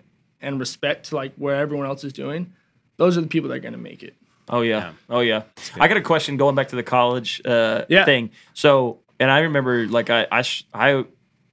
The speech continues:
Speaker 2: I had, like, this identity of, like, what do I wanna do? Like, what exactly, what part of the film process? And you mentioned that everybody asked you to be the camera guy, right?
Speaker 1: Yeah, yeah.
Speaker 2: So was that always, like, the vision for you? Like, "Dude, I love doing camera," or is it like, "I wanna direct," or, "I like T Ding"?
Speaker 1: No.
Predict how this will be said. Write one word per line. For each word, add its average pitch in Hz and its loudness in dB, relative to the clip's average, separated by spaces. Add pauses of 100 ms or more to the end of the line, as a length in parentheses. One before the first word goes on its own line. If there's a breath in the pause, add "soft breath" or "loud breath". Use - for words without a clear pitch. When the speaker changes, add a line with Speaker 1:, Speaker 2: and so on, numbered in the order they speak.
(160)
Speaker 2:
I 123 4
had, 127 2
like, 123 0
this 120 -4
identity 113 -2
of, 104 -4
like, 110 -6
what 131 4
do 139 2
I 123 2
wanna 123 -4
do? 123 2
Like, 113 -2
what 127 0
exactly, 113 -2
what - -2
part 123 2
of 120 -2
the 120 -8
film 120 -2
process? 135 -2
And 123 -4
you 123 -2
mentioned 135 2
that 113 2 (420 soft breath)
everybody 143 4
asked 127 -2
you 135 -4
to 127 -4
be 123 0
the 120 0
camera 147 4
guy, 104 0
right? 120 4
Speaker 1:
Yeah, 165 4
yeah. 151 -2
Speaker 2:
So 156 6
was 147 2
that 175 2
always, 156 0
like, 143 0
the 131 0
vision 131 -2
for 156 -2
you? 156 0
Like, 120 0
"Dude, 139 0
I 110 -4
love 135 2
doing 143 -2
camera," 165 0
or 151 4
is 139 -2
it 147 -4
like, 127 -2
"I 117 -4
wanna 120 -4
direct," 220 0
or, 120 0
"I 113 -2
like 143 0
T 196 0
Ding"? 202 6
Speaker 1:
No. 226 4